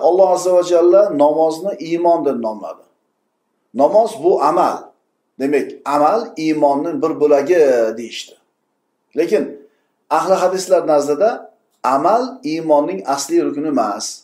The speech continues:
Chunki ularni nazdida amalning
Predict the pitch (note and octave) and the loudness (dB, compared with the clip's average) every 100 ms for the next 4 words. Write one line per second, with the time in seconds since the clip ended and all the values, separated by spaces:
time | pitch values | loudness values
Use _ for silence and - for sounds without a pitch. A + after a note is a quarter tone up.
0 | _ _ _ _ _ _ _ _ _ _ | _ _ _ _ _ _ _ _ _ _
1 | _ C#4+ D4 F4 F4 - - _ _ - | _ -10 0 0 0 -8 -20 _ _ 0
2 | D#3 E3 F3 D#3+ D#3 D#3+ D#3+ F3 C#3+ - | 4 4 2 0 0 -2 2 2 2 -4
3 | - _ C3+ D3 E3 F3 F3+ F3+ | -20 _ 0 2 2 0 0 -4